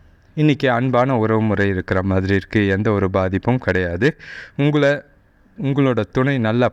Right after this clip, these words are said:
புரிஞ்சுக்கிட்டு இன்னைக்கு நாளை கொண்டு போறதுக்கு இனிமையா இருக்கும். எந்த ஒரு கவலையும் பட வேண்டாம். நாளை சந்தோஷமா இருக்கிறதுக்கு, மகிழ்ச்சியா வச்சுக்கிறதுக்கு, அவங்களுக்கு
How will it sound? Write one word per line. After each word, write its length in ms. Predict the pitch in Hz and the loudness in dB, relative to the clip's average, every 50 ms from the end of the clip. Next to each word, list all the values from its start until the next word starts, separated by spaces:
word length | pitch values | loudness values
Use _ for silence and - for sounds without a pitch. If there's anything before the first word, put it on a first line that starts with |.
| - - | 0 0
புரிஞ்சுக்கிட்டு 440 | 117 113 113 107 101 92 101 90 - | 0 0 0 0 -2 -4 -4 -2 -2
இன்னைக்கு 440 | 120 123 113 113 110 117 110 - 107 | -2 0 0 0 0 0 0 0 0
நாளை 300 | 101 101 104 117 127 117 - | 0 2 2 2 0 -2 -2
கொண்டு 260 | - 101 98 104 101 - | -4 -4 -4 -4 -4 -4
போறதுக்கு 340 | - 92 - - 101 92 - | -4 -4 -4 -4 -8 -4 -2
இனிமையா 540 | 147 156 135 101 98 101 104 104 101 101 92 | -2 0 0 0 0 2 2 2 2 2 0
இருக்கும். 320 | 87 92 - - 147 156 | -2 -2 -2 -2 -2 -2
எந்த 320 | 151 110 104 107 110 117 | -2 -2 -2 -2 -2 0
ஒரு 180 | 107 98 92 - | 0 -2 -2 -2
கவலையும் 420 | - - 90 90 104 107 110 113 | -2 -2 -2 -2 -2 -2 -2 -2
பட 220 | - - 92 90 98 | -2 -2 -2 -2 -2
வேண்டாம். 340 | 95 90 90 90 104 143 151 _ - - - - - _ _ - | -2 -2 -2 -2 -2 -2 -4 _ -16 -20 -20 -20 -20 _ _ -2
நாளை 340 | - 131 127 139 147 151 139 - - | 0 2 4 4 2 2 0 -2 -2
சந்தோஷமா 600 | 110 107 107 113 107 - - 117 113 110 101 95 | -2 0 0 -2 -2 -2 -2 -2 0 0 -2 -2
இருக்கிறதுக்கு, 560 | - - 101 90 - - - - 143 160 156 - - | -4 -2 -4 -4 -4 -4 -4 -4 -4 -4 -4 -4 -4
மகிழ்ச்சியா 540 | 101 101 117 123 - - 123 117 104 98 87 | -4 -2 -2 -4 -2 -2 -2 -2 -2 -2 -4
வச்சுக்கிறதுக்கு, 640 | - - 104 - 92 85 - - - - 151 156 - - - - - - - - | -8 -10 -8 -6 -6 -4 -4 -4 0 0 -2 -2 -2 -10 -20 -20 -20 -20 -14 -6
அவங்களுக்கு 520 | - 110 117 123 147 143 135 127 - - | -2 0 2 2 2 2 2 2 0 -2